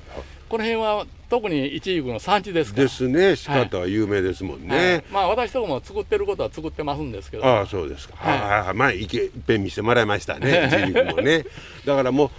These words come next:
Speaker 2: 生産者としてはもちろんその野菜なんかを作るだけと違うて、今度やっぱりどう加工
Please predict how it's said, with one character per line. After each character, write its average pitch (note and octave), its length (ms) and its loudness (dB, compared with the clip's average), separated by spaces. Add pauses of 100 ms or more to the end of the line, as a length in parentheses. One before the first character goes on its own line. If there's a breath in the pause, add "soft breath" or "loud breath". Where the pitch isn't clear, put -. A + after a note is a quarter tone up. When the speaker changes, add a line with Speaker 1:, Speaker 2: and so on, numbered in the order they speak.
(120)
Speaker 2:
生 E3 260 2
産 E3+ 220 0
者 E3+ 160 2
と C#3 120 0
し - 80 -10
て D#3 80 0
は C#3+ 60 4
も C#3+ 140 2
ち D#3 80 0
ろ D#3 80 4
ん D3 80 2
そ D3+ 100 0
の D3+ 360 6
野 C3 140 4
菜 C#3 180 0
な C#3+ 100 2
ん A#2 40 -4
か B2 80 0
を A#2+ 100 2
作 E3+ 260 0
る D#3+ 80 0
だ D#3+ 120 4
け D3+ 80 0
と C3+ 140 -6
違 C3+ 60 -4
う C3+ 100 6
て、 A2+ 80 -2
今 B2 140 2
度 A#2 80 4
や A2 60 4
っ - 40 0
ぱ A#2+ 120 0
り G#2 120 -2
ど F3 280 4
う C#3 60 -2
加 G#2+ 180 0
工 A2 480 2